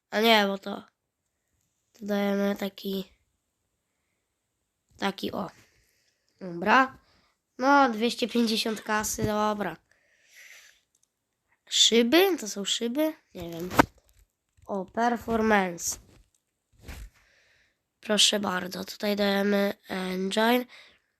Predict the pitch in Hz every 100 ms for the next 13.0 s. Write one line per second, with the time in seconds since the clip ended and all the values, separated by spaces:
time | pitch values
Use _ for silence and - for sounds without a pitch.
0 | _ _ _ _ _ _ _ _ _ _
1 | _ _ _ - - 196 190 190 190 202
2 | 202 _ - 226 226 226 240 262 269 285
3 | - 247 247 254 247 254 254 269 - -
4 | - - _ _ _ _ _ _ _ _
5 | _ _ _ _ _ _ _ _ - 202
6 | 185 190 226 269 302 320 - - _ -
7 | 208 190 190 190 190 190 - - - -
8 | _ _ _ _ _ _ _ _ _ 214
9 | 214 208 214 185 180 175 185 - 214 185
10 | 175 175 - _ _ _ 202 202 180 _
11 | - - - - - 302 196 - - _
12 | - - - - - - 226 - 226